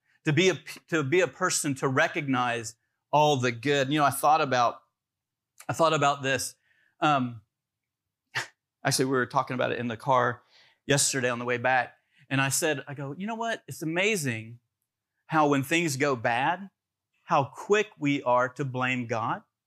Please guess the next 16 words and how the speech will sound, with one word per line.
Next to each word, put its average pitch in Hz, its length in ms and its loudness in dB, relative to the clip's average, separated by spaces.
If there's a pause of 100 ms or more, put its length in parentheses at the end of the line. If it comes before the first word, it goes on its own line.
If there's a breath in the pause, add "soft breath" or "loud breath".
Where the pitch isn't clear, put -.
(1300)
How, 151 160 4
why 151 200 4
didn't 156 220 0
God 151 280 2
come 151 180 -2
through 143 360 -4
with, 135 180 -4 (100)
for, 135 280 -4 (420 soft breath)
how 170 160 4
come 170 240 0
God 156 220 4
hasn't 151 280 0
done 139 220 0
this 135 140 -2
quite 139 320 0
yet?" 135 300 -4